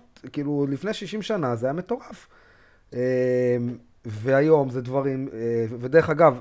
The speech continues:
זה משהו שאני מתייחס אליו דווקא בפוסט אחר, בפוסט ש-, של אביר על גלגלים, אה, אה, אה, אז מי שזוכר, המכונית המדברת, אביר על גלגלים, מכונית מאוד מאוד משוכללת,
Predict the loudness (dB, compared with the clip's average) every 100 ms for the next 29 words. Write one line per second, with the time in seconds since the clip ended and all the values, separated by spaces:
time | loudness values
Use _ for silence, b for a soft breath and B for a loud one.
0 | -6 0 2 2 -2 -4 -4 -6 -2 2
1 | 2 0 -6 -6 -6 0 0 0 2 6
2 | 6 4 0 -2 -2 -8 -8 -10 -4 -2
3 | 0 2 2 2 0 0 0 -2 -4 B
4 | B B B B -2 2 2 2 2 2
5 | -2 -6 -6 -4 -2 -4 -8 -12 -12 -10
6 | -8 -6 -4 -2 -2 4 6 6 2 -4
7 | -4 -2 -2 -2 -2 2 2 4 4 4
8 | 0 -2 2 2 2 -2 -6 -4 -2 -4
9 | -6 -8 -8 -6 -4 -4 -6 -10 -10 -8
10 | -8 -8